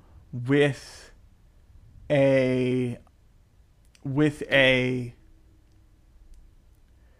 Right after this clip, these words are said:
duel. And the duels are basically mock mobile suit battles that use non-live ammo,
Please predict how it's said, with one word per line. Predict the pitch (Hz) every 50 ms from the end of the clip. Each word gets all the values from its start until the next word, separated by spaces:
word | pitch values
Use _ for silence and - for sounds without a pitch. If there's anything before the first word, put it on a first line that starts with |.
| _ _ _ _ _ _ - 139
duel. | 123 156 156 143 117 - - - - - - -
And | - 131 135 139
the | 143
duels | 131 131 165 165 165 165 156
are | 147 - 131 135
basically | - - 131 131 127 - 143 135
mock | 131 127 131 127 123 127 123 123 - - -
mobile | 127 123 120 120 117 117 113
suit | 113 - - 113 104 - -
battles | - 113 110 107 95 92 92 90 98 - - - - - - - -
that | 131 120 -
use | 135 139 139 143 139 135 131 127 123 117
non-live | 131 131 131 127 123 127 127 127 123 123 127 123 -
ammo, | - 117 120 113 110 110 110 107 107 101